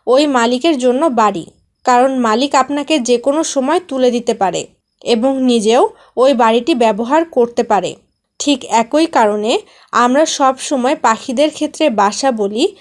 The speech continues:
বাড়ি বলি না, কারণ পাখিদের আবাসস্থল অস্থায়ী। যে কোনো প্রাকৃতিক দুর্যোগ বা অন্য কোনো কারণে তাদের আবাসস্থল নষ্ট হয়ে যেতে পারে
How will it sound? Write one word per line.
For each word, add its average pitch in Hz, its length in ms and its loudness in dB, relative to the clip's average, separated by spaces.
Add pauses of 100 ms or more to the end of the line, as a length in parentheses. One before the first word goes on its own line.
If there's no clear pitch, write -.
(200)
বাড়ি 240 320 2
বলি 220 300 0
না, 165 180 -10 (440)
কারণ 233 340 2 (300)
পাখিদের 277 440 0
আবাসস্থল 254 800 0
অস্থায়ী। 214 680 -2 (680)
যে 254 160 2
কোনো 269 260 0
প্রাকৃতিক 247 680 -2
দুর্যোগ 226 540 0 (260)
বা 269 140 4
অন্য 269 360 0
কোনো 330 260 0
কারণে 240 460 2
তাদের 262 280 2
আবাসস্থল 262 760 0
নষ্ট 220 400 -4
হয়ে 277 240 2
যেতে 226 280 -2
পারে 214 420 0